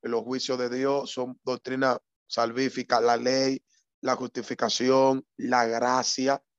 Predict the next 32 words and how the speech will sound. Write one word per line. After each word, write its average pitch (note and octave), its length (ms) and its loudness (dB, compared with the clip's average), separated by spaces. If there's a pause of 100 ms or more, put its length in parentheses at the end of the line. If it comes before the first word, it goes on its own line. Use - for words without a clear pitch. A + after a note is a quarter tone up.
(160)
la A#2+ 180 -2
vida B2+ 200 -2
en C3 80 -4
el B2+ 80 -4
Espíritu, C3 680 -4 (280)
los B2 180 -2
deberes B2+ 480 0
cristianos, C3 960 0
la B2+ 240 0
salvación, C3 1120 0 (480)
eh, B2+ 640 -6
no B2+ 140 -4
por B2+ 180 2
obra, C3+ 220 2
sino B2 200 -6
por B2+ 180 -4
don B2+ 100 -2
de B2+ 140 -4
Dios, C#3 320 2 (340)
para - 220 -6
que A#2+ 100 -6
nadie C3 220 -2
se C3 140 -4
gloríe, B2+ 680 -2
comportamiento B2 800 -4
en C3 80 -2
el B2+ 100 0
hogar, B2+ 520 2 (360)
la C3+ 220 2
reconciliación, C3 1500 0
la C#3+ 180 4
restitución C3 1080 -2